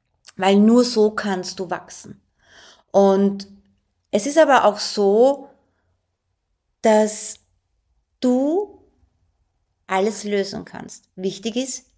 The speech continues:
erstens die Erkenntnis zu erkennen und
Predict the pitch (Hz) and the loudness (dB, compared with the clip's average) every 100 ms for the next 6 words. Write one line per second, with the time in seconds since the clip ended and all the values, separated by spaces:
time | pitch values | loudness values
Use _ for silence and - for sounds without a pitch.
0 | _ _ 180 180 - 226 - 254 240 254 | _ _ -2 -2 -8 -12 -10 -12 -10 -10
1 | 240 - - 190 175 170 190 - - - | -10 -14 -14 -12 -14 -18 -20 -20 -20 -20
2 | _ _ _ - 214 202 185 180 - 185 | _ _ _ -8 -6 -4 -6 -8 -10 -12
3 | 175 175 208 254 - _ _ 240 254 | -10 -6 -6 -6 -12 _ _ -2 -2